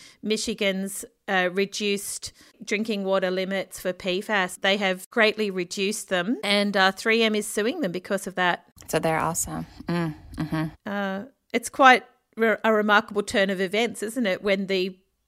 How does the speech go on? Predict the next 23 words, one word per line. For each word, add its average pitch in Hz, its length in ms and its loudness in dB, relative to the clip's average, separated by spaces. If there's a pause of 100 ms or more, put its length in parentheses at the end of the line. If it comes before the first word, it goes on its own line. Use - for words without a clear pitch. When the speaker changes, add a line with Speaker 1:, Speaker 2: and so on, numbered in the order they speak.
Speaker 1:
polluter 214 840 -2 (500)
sues 214 1080 0 (1160)
a, 220 280 4 (340)
a 226 100 6
water 233 320 4
provider 196 800 2
for - 140 -6
trying 202 520 2
to 190 380 -2 (120)
protect - 420 -4
public 180 340 0
health - 580 -6
from 214 600 2 (1000)
a 214 60 -2
contaminant 220 800 0
that - 180 -2
that 226 200 2
polluter 208 560 -2
introduced 220 680 -2
in 196 140 -4
the 190 80 -2
first 202 420 -2
place. - 580 -4